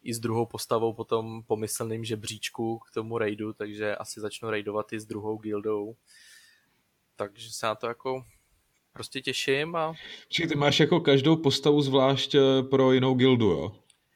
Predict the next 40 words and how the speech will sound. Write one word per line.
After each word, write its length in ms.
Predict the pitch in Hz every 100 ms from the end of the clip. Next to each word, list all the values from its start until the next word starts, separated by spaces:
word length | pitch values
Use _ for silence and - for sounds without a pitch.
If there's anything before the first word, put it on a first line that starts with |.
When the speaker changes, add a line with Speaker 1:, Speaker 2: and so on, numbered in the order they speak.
| _ _ _ _ _
Speaker 1:
No, 500 | 120 117 120 127 139
já 400 | 143 127 131 131
si 260 | 123 - 170
nejsem 360 | 185 - 208 185
jistý, 220 | - 180
jestli 260 | 180 -
jsme 300 | 190 - 170
to 120 | - 180
nějak 260 | 185 -
rozebírali 680 | 196 180 165 147 135 123 123
v 60 | 139
Háporu, 460 | 135 131 131 123
a 100 | 131
myslím 280 | 131 - 135
si, 140 | -
že 100 | 156
jo. 200 | 175 117
Já 140 | 143 123
mám 160 | 127
vlastně, 400 | 127 131 - 156 160 160 156 147 - - _ _ - _ _ _ -
eh, 340 | 117 117 117
já 100 | 120
hraju 240 | 135 156
jak 180 | 143 135
za 140 | 139 165
Hordu, 320 | 151 147 160
tak 140 | 151
za 100 | 170
Alianci, 720 | - 143 120 117 - 107 127 -
přičemž, 800 | - - 131 127 127 127 - 120
eh, 360 | 117 117 113
Speaker 2:
To 80 | 131
vím, 120 | 135
Speaker 1:
vlastně 160 | 175 131
Speaker 2:
no, 320 | 92 107 139
ale 120 | -
Speaker 1:
jako 100 | 117
Speaker 2:
myslel 220 | 123 139 143
jsi 60 |
Speaker 1:
na, 100 | 143